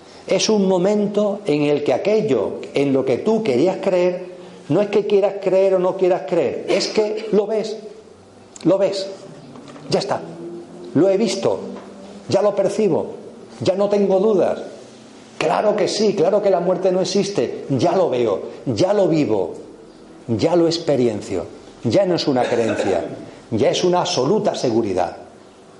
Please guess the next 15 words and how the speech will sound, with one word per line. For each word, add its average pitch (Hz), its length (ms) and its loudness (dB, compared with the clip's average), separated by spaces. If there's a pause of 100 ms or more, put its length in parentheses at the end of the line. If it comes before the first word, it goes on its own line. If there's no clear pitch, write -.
(400)
Lo 104 160 2
veo, 110 340 0
lo 104 140 -2
siento, 110 360 -2
lo 95 120 0
percibo. 87 380 -2 (920)
Ya 156 240 2
no 190 100 2
es - 140 0
que 175 140 2
me 151 140 2
digan 139 540 2
que 120 720 0
París 135 400 0
existe, 107 720 -2